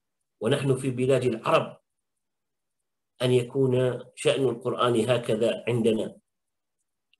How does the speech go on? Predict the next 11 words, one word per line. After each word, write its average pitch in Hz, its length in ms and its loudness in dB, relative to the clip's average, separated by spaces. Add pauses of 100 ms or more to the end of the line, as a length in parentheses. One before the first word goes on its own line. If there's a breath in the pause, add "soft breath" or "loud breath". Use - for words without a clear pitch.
(560)
بينما 131 480 4
والحمد 127 440 0
لله 127 640 0 (800)
يوجد 135 320 0
في 123 160 -8
كثير 139 520 2
من 135 200 6
بلاد 131 320 4
المسلمين 131 760 2
من 131 120 6
العجم 127 600 2